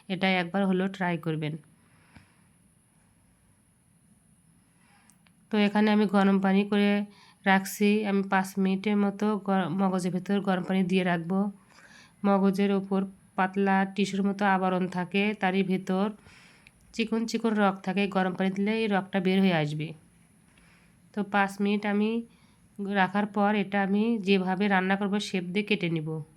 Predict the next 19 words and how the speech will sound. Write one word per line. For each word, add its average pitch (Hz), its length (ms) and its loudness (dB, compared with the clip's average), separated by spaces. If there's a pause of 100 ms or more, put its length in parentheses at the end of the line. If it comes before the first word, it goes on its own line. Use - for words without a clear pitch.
(3000)
তো 214 80 0
কেটে 226 360 0
নেওয়া 208 280 4
হয়ে 196 260 4
গেছে। 190 400 0
আমি 196 300 2
এবার 196 240 2 (120)
কুসুম 208 320 -2
গরম 196 240 0
পানি 196 220 0
দিচ্ছি, 202 440 -4 (720)
দিয়ে 190 320 2
এটা 185 260 -2
আমি 196 240 0 (520)
মগজে, 190 440 2 (180)
মগজগুলো 190 520 0
পরিষ্কার 202 440 -2
করে 165 180 -2
নিব। 156 180 -4